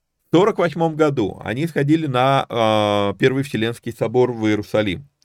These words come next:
Либо послание было отправлено буквально перед этим походом, либо как только они пришли оттуда – он посылает это послание. Потом проходит год-полтора,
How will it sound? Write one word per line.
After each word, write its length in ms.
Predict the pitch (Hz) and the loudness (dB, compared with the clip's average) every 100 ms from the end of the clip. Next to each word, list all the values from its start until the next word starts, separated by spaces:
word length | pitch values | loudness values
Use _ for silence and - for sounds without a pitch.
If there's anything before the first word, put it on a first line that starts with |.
| _ _ _ _ - | _ _ _ _ -8
Либо 420 | 107 143 233 233 | -4 0 4 4
послание 540 | 190 170 147 170 165 160 | 4 2 2 -2 0 2
было 340 | 170 165 143 - _ _ _ | 4 4 2 -10 _ _ _
отправлено 600 | - 135 147 160 147 131 120 | 0 2 4 2 2 0 -2
буквально 460 | 139 156 156 143 | 0 4 4 2
перед 340 | 143 165 170 160 | 4 6 6 4
этим 260 | 147 139 | 2 0
походом, 600 | 143 143 143 107 113 143 - _ _ _ _ _ _ - | 0 0 2 0 0 -6 -14 _ _ _ _ _ _ -2
либо 320 | 127 165 165 | 4 4 4
как 180 | 143 143 | 0 -2
только 280 | 151 143 | -2 0
они 160 | 135 127 | -2 -2
пришли 400 | - - - 147 | -8 -10 -2 2
оттуда – 560 | 135 - 101 85 - - _ _ _ _ _ - | 2 0 -8 -10 -10 -16 _ _ _ _ _ -4
он 200 | 113 131 | -2 -2
посылает 600 | 135 - 90 98 101 - | -4 -8 -2 0 0 0
это 180 | 87 90 | -8 -10
послание. 560 | 90 - 98 73 - - _ - - - | -12 -6 -6 -6 -12 -20 _ -20 -14 0
Потом 380 | 117 202 247 | 4 8 6
проходит 540 | 208 180 151 180 143 113 | 8 2 6 4 2 0
год-полтора, 1160 | 131 190 - 170 143 143 143 131 98 113 143 | 6 6 6 0 0 2 4 4 4 0 -6